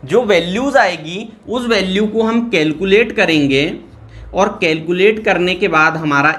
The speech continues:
एक average आएगा। वो average जो होगा वो हमारी होगी ये value। अगर मान लीजिए आपने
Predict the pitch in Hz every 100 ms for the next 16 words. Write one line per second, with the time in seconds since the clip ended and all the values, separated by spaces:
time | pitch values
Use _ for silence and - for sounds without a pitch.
0 | 170 170 - - - 151 143 180 214 160
1 | 131 120 127 151 - - _ 143 156 226
2 | 254 - 180 165 165 190 214 202 226 170
3 | 127 113 - - _ 143 135 254 254 190
4 | 165 190 185 160 165 214 - - - -
5 | 143 202 190 147 127 120 110 - - -
6 | _ - 151 233 262 240 226 208 185 -
7 | 170 165 165 202 226